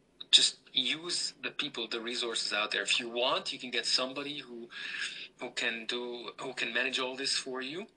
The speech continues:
like, um, a strategist or somebody who has a, has a, a bigger picture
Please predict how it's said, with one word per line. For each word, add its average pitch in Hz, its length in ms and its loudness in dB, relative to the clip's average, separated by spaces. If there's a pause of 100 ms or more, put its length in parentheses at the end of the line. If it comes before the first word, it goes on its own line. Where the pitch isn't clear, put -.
(1120)
like, 101 240 -2
um, 98 480 -2 (500)
a - 40 2
strategist 123 800 4
or 104 200 -8
somebody 120 380 0
who 113 180 -10
has 117 300 2
a, 104 180 -2 (140)
has 127 260 4
a, 113 120 -2 (380)
a 127 40 -8
bigger 127 320 0
picture 123 420 0